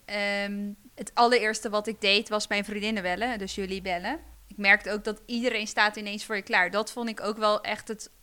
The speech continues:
super fijne aan, zeg maar, de relatie verbreken is natuurlijk verdrietig.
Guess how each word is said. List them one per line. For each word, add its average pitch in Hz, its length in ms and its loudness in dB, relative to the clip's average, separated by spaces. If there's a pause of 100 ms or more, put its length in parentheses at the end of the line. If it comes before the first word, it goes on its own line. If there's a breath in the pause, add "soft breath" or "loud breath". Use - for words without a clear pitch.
super 247 520 -4
fijne 226 520 6
aan, 214 280 -2
zeg 208 220 -8
maar, 208 260 0
de 208 280 -6
relatie 208 680 -2
verbreken 202 460 -6
is 196 100 -6
natuurlijk 196 340 -8
verdrietig. 208 600 -6